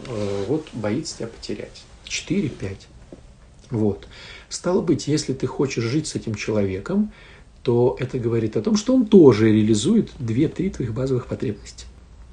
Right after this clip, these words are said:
Не потому, что ты его любишь, не потому, что у вас брак венчанный, не потому, что, э, так сказала мама. Все намного прозаичнее, все намного проще.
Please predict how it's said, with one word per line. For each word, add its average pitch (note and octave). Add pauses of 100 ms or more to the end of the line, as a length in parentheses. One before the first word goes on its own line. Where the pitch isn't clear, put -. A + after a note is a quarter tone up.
(500)
Не C#3
потому, D#3
что -
ты A2
его G2
любишь, D#3+
не A#2
потому, B2
что -
у G2+
вас G#2
брак G#2+
венчанный, C#3 (480)
не A2
потому, B2+
что, G#2 (420)
э, G2
так G#2
сказала G#2
мама. F3+ (400)
Все -
намного A#2+
прозаичнее, A#2+
все -
намного A2+
проще. -